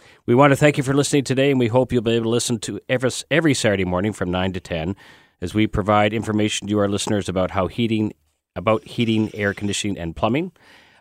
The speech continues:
Uh, most important, the phone lines are open, so you can call in locally at five one nine, six four three, twenty two twenty two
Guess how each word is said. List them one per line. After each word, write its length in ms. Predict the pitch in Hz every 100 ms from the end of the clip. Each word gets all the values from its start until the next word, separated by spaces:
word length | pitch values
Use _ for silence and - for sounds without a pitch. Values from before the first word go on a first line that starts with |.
| -
Uh, 200 | 90 90
most 260 | 92 131 -
important, 360 | 123 135 127 117
the 40 |
phone 240 | - 123
lines 240 | 120 117 -
are 200 | 123 143
open, 360 | 120 98 151 131
so 160 | - 110
you 40 |
can 120 | 98
call 260 | - 110 107
in 240 | 107 113
locally 420 | 107 107 - 113
at 120 | 95 -
five 260 | 95 92
one 160 | 92 90
nine, 260 | 87 87
six 240 | 85 - -
four 220 | - 82
three, 260 | - 90 82
twenty 300 | - 85 82
two 180 | 92
twenty 300 | 82 92 85
two 320 | 82 - 160